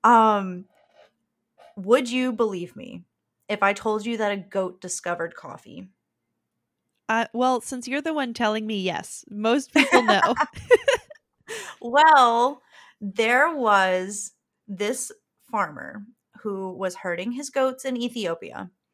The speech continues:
Speaker 2: Mm-hmm.
Speaker 1: and he noticed that this one particular goat had a lot of energy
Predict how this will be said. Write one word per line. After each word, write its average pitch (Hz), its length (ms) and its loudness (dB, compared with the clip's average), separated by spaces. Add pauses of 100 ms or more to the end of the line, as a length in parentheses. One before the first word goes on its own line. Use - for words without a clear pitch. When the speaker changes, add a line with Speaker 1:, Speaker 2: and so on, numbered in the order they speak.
(140)
Speaker 2:
Mm-hmm. 190 320 -10
Speaker 1:
and 196 380 -2
he 226 160 -2
noticed 302 680 -4
that 196 460 0 (160)
this 175 240 -8
one 175 240 -4
particular 240 520 -6
goat 180 340 -4 (420)
had 180 560 -4 (220)
a 170 100 4
lot 190 460 2
of 190 100 -2
energy 165 560 -6